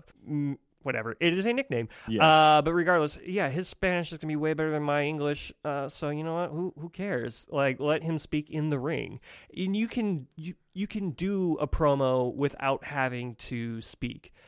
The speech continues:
Speaker 1: We've seen that
Speaker 2: Yes.
Speaker 1: with, with Shinsuke. He just stares people down and smiles at them
Speaker 2: Yeah.
Speaker 1: and then licks his lips in a weird way.
Speaker 2: <laughs>
Speaker 1: It's like, you can do something like that. And honestly, when he's jumping around,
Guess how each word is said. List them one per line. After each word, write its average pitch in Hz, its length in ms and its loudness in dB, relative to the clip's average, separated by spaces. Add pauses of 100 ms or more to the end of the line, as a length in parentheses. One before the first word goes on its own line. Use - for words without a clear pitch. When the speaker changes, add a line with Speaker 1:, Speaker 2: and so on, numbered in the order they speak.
(120)
Speaker 1:
We've 143 160 2
seen 226 200 6
that 220 120 6
Speaker 2:
Yes. 208 60 2
Speaker 1:
with, 214 260 2
with 208 160 0
Shinsuke. 135 600 -4
He 160 160 -2
just 175 200 0
stares 143 360 0
people 151 240 -2
down 131 440 4
and 127 120 -4
smiles 131 640 -2
at 123 140 2
them 120 420 0
Speaker 2:
Yeah. 87 420 -2
Speaker 1:
and 131 160 0
then 151 200 2
licks 139 200 0
his 196 180 -6
lips - 220 -6
in 131 80 0
a 117 60 2
weird 113 220 0
way. 113 300 -2 (200)
Speaker 2:
<laughs> 139 100 -2 (540)
Speaker 1:
It's 165 160 6
like, 185 200 6 (120)
you 202 140 4
can 214 180 0
do 208 120 0
something 202 260 -2
like 175 220 2
that. 165 300 4
And 147 320 0 (240)
honestly, 233 400 -4
when 208 180 0
he's 214 200 -4
jumping 208 360 -2
around, 185 600 0